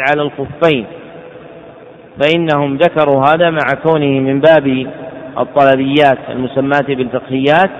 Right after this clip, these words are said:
لأن ترك المسح على الخفين صار شعارا لطوائف من أهل البدعة والأهواء، فاقتضت مخالفة المقالة المبذولة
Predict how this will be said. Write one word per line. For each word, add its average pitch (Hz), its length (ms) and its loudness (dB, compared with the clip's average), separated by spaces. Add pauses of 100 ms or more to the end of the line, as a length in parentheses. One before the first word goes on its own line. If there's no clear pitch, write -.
(460)
لأن 147 420 0 (880)
ترك 156 440 2
المسح 139 340 -2
على 131 160 0
الخفين 135 540 -4
صار 156 460 4 (120)
شعارا 143 640 4 (120)
لطوائف 143 540 2
من 139 220 -2 (100)
أهل 135 300 -2 (480)
البدعة 131 800 0 (100)
والأهواء، 139 760 4 (640)
فاقتضت 139 800 2 (320)
مخالفة 143 640 2
المقالة 139 640 0
المبذولة 131 600 4